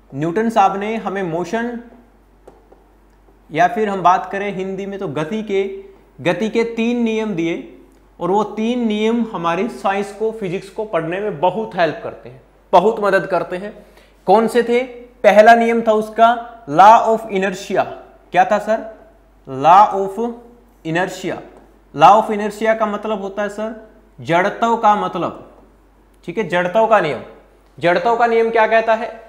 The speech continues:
जड़त्व का नियम कहता है कि सर ये कोई वस्तु है,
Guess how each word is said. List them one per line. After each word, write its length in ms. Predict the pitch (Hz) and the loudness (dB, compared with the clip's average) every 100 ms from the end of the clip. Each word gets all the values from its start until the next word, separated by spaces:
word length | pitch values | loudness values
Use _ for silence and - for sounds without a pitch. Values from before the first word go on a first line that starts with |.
| - _ _ | -20 _ _
जड़त्व 400 | 131 180 190 226 | 4 6 8 6
का 120 | 226 226 | 6 6
नियम 240 | 226 233 | 4 2
कहता 300 | 226 220 233 | 4 6 6
है 100 | 226 | 2
कि 160 | 226 226 | 2 -2
सर 180 | 226 | 0
ये 160 | 220 220 | 2 2
कोई 160 | 226 202 | 2 0
वस्तु 360 | 202 208 226 | -2 -4 -2
है, 400 | 214 214 226 - | -2 -2 -6 -16